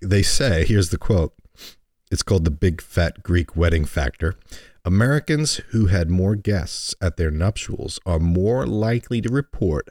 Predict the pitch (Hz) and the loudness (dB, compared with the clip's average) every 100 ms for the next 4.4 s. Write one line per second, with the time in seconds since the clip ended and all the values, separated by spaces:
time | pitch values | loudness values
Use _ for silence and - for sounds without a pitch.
0 | _ - - 90 98 107 117 - - 98 | _ -12 -4 0 2 2 0 -4 -4 0
1 | 95 98 95 87 90 120 151 85 73 76 | 2 2 2 2 2 0 0 -2 -4 -4
2 | 80 87 82 90 92 101 101 95 87 - | -2 -2 -2 0 0 0 -2 -4 -4 -4
3 | - - 90 95 139 127 85 80 76 73 | -6 -4 -2 0 0 2 2 0 0 -4
4 | - 76 76 80 | -4 -4 -2 -6